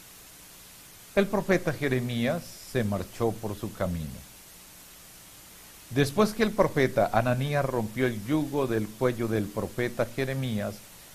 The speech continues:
vino la palabra del Señor a Jeremías: "Ve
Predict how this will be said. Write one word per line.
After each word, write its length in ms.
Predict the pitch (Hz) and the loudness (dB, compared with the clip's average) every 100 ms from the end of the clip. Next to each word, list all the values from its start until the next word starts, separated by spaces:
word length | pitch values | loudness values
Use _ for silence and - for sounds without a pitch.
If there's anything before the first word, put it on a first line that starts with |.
| - | -4
vino 220 | 143 160 | 2 6
la 180 | 147 - | 6 8
palabra 480 | 113 107 123 131 127 | 6 8 6 6 2
del 220 | 117 110 | 2 -2
Señor 540 | 110 117 110 120 120 - | -2 -2 0 2 0 0
a 80 | 104 | -4
Jeremías: 640 | - 98 87 80 78 65 - - - - - - - - - - - - - 78 | -2 -2 -2 -4 -6 -10 -16 -20 -20 -20 -20 -20 -20 -20 -20 -20 -20 -18 -12 -4
"Ve 300 | 82 113 123 | 2 4 4